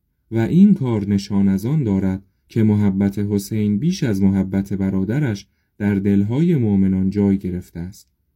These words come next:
هرچند میبایست محبت جد بزرگوار حسین و پدر گرامیش بیشتر در دلهای مؤمنان جای گرفته باشد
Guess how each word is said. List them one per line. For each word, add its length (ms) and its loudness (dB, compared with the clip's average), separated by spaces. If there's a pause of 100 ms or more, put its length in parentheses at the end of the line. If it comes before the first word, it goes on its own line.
(340)
هرچند 500 -2
میبایست 760 0
محبت 500 -4
جد 320 -4
بزرگوار 840 0
حسین 520 -2 (460)
و 100 0
پدر 440 -2
گرامیش 720 0 (400)
بیشتر 480 0
در 240 2
دلهای 580 2
مؤمنان 540 2
جای 240 0
گرفته 420 -4
باشد 380 -8